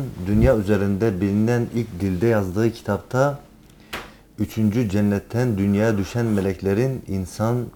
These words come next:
kızlarla çiftleşip kötü huylu şeytani yaratıklar meydana getirdiklerini ve Nuh tufanı ile bunların bütün kötülüklerle beraber dünyadan silindiği <coughs> anlatılmaktadır.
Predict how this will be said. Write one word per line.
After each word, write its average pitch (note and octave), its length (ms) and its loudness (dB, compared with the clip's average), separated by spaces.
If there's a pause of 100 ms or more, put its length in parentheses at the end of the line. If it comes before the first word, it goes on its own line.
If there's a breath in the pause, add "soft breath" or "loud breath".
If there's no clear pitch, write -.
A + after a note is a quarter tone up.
(120)
kızlarla G2 600 2
çiftleşip F#2 680 -6
kötü G#2 260 -2
huylu G2+ 360 0
şeytani G2+ 640 -2 (720 soft breath)
yaratıklar G2 600 2
meydana F#2+ 380 2
getirdiklerini F#2+ 1080 6 (760 soft breath)
ve G#2 300 2
Nuh C3 100 -2 (120)
tufanı G#2+ 420 0
ile G2 380 2 (100)
bunların G2+ 500 0
bütün A#2 340 -2
kötülüklerle G2 840 -2
beraber F#2+ 440 0 (960 loud breath)
dünyadan G2 340 4 (200)
silindiği G2 600 4
<coughs> - 0 -
anlatılmaktadır. F2+ 960 -4